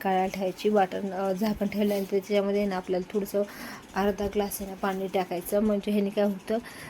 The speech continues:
अ, खाली भाजी लागत नाही आणि कलरही अगदी अप्रतिम आणि छान येतो. आणि भाजी शिजताना समजा पाणी कमी पडलं तर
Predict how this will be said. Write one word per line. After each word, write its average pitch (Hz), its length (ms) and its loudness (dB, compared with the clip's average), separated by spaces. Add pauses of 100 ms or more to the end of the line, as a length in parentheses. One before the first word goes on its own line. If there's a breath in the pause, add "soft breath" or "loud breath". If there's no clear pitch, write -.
(160 loud breath)
अ, 190 200 4
खाली 214 220 4
भाजी 208 320 6
लागत 202 280 2
नाही 196 120 -2
आणि 208 140 -2
कलरही 214 380 6
अगदी 202 380 2
अप्रतिम 202 600 0
आणि 190 220 -2
छान 202 320 -2
येतो. 196 360 -2 (600 loud breath)
आणि 202 160 2
भाजी 214 360 4
शिजताना 214 360 0
समजा 214 260 2
पाणी 214 280 4
कमी 214 260 2
पडलं 196 320 2
तर 214 60 4